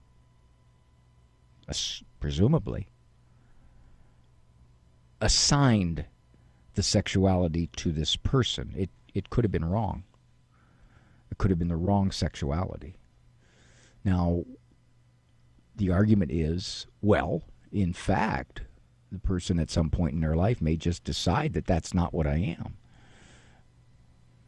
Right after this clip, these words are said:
That is the controversy right now.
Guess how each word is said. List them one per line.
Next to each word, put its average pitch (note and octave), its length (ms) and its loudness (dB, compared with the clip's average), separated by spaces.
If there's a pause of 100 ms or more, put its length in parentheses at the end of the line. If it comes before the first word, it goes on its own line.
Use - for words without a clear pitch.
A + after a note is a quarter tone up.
(560)
That E2 260 2
is E2 360 2
the E2 80 -2
controversy D#2 760 0 (1500)
right D2+ 220 0
now. A#2+ 320 -2